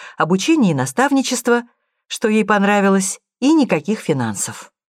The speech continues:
Опережающие тренинги. Честно говоря, не знаю, использует ли кто-то, кроме меня, этот термин, но придумала и термин, и идею я сама.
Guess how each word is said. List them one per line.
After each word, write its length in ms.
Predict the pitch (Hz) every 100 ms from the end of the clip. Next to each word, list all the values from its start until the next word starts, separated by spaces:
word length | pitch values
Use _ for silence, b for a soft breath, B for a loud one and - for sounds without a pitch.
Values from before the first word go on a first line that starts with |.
| _ _ _ _ _ _ _ _ _ _ -
Опережающие 960 | 170 160 143 143 226 294 262 - 240
тренинги. 600 | 233 156 123 107 101 - - _ _ _ _ _ _ _ _ _ _
Честно 340 | - 277 262 233
говоря, 340 | 202 220 226
не 140 | 220
знаю, 360 | 220 220 277 170
использует 560 | 156 - 262 190 180 160
ли 80 |
кто-то, 320 | 160 - 170 156
кроме 320 | 160 160 151
меня, 360 | 151 175 269 240 B B
этот 280 | - 196 196
термин, 460 | - 302 226 156 156
но 260 | 170 170
придумала 540 | - 208 202 262 254 220
и 180 | -
термин, 420 | 185 254 277 262 247
и 260 | - 175
идею 300 | 147 180 208
я 140 | 165 165
сама. 400 | 165 135 90